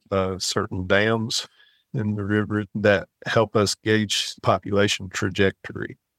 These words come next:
And at least in the upper Mississippi River, we've got a few good signs, uh, that show that these control efforts are having an effect on population growth rates.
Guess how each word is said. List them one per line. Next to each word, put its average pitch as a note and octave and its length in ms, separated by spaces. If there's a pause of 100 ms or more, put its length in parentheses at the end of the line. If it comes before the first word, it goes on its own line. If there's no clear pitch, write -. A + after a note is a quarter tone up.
And F#2+ 320 (200)
at G#2+ 160
least B2+ 280
in B2 120
the A2+ 120
upper A2 220
Mississippi G#2+ 640
River, G2+ 320
we've G#2 280
got A2 260
a G2 40
few A2 260
good G2 280
signs, G2 640 (120)
uh, F#2+ 240
that G2+ 220
show G#2 340
that G2 200 (200)
these F#2 200
control G#2 680
efforts F#2+ 580
are F#2 300 (440)
having G#2 400
an G2 140
effect G2 400
on F#2+ 140
population F#2+ 840
growth F2+ 320
rates. - 380